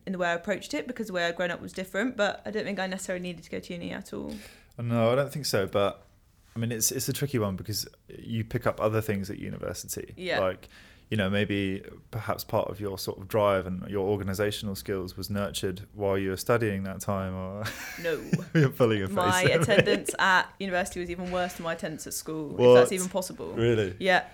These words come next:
Speaker 1: I think it was, like, sixty percent at
Speaker 2: Oh, okay.
Speaker 1: school, if not less. And then
Speaker 2: Oh, right.
Speaker 1: university, I think I was hitting the high forties max.
Speaker 2: Wow, really?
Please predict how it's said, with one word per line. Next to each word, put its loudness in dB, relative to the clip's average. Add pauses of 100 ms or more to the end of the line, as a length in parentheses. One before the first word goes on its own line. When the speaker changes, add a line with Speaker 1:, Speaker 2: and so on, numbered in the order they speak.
(280)
Speaker 1:
I -12
think -6
it -8
was, -8
like, -8
sixty -8
percent -4
at 2
Speaker 2:
Oh, 2
okay. 2
Speaker 1:
school, -4 (420)
if -4
not -6
less. -2
And 2
then 4
Speaker 2:
Oh, 2
right. 4
Speaker 1:
university, 2
I 0
think -6
I -4
was -4
hitting -6
the -6
high -4
forties -10
max. -6
Speaker 2:
Wow, 4
really? 4